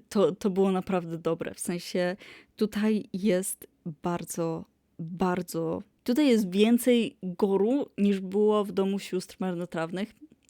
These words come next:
I to od samego początku. I najwięcej tego goru jest wokół Jude. Wiecie, jakby po pierwsze, to w ogóle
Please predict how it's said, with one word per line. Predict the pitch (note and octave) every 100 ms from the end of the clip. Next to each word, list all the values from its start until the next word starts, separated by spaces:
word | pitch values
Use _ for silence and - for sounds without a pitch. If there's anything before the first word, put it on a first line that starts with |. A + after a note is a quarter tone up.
| - - -
I |
to | G3+ -
od | F#3
samego | G3 F#3+ F3+
początku. | - - E3 - G3+ B3 _ -
I |
najwięcej | G#3 G3+ G#3+ C4+ - C4
tego | B3 G#3
goru | F#3+ G#3 G#3
jest | G3
wokół | F#3 F#3 F#3 E3
Jude. | - - A3 - -
Wiecie, | F3 G3 G3 F3+ D3 - _ -
jakby | F3+ F3 F#3+ F#3 - _ _ -
po | G#3
pierwsze, | - A3+ A#3 - C4 C#4+ - _ -
to | A3 G#3 G#3 G3+
w | - G3
ogóle | F#3+ G#3 G#3 G#3